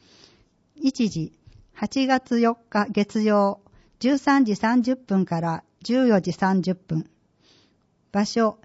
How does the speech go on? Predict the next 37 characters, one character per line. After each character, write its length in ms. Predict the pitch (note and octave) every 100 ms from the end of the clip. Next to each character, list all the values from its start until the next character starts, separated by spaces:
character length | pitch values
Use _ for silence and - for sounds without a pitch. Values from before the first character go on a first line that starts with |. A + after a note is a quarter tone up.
| _ _
東 460 | - A#3 C#4 - C4
深 300 | - A3+ F#3+
井 60 |
福 180 | F#3 B3
祉 160 | - -
会 240 | G#3 F#3+
館。 280 | - D#3+ - _ _ _ _ _ _ _ _ -
定 280 | B3 B3 A#3+
員 280 | A3+ A3 - _ -
四 240 | A#3+ C#4 C4
十 300 | C4 C4 A3+
人 260 | F3 D#3+
先 240 | - G#3 G#3
着 320 | G3+ G3+ F3
順。 300 | E3+ E3 E3+ _ _ _ _ _ _ _ _ _ -
申 180 | A3 B3
し 120 | -
込 180 | - G#3
み、 280 | G3 F#3+ - _ _ _
七 320 | - - C4+
月 320 | C4 C4 B3+
二 300 | - - G#3
日 260 | - G3+ - _ -
九 120 | C4+
時 160 | C4
か 160 | - F3
ら 180 | D#3+ F3 _ _ _ -
電 340 | G#3 A3+ A3
話、 220 | G#3 G#3 - _
フ 120 | - A#3+
ァ 20 |
ッ 20 | A#3+
ク 100 | - F#3
ス、 260 | E3+ E3+ _ _ _ -
ま 120 | F#3+
た 180 | A#3+ A3+
は 160 | F#3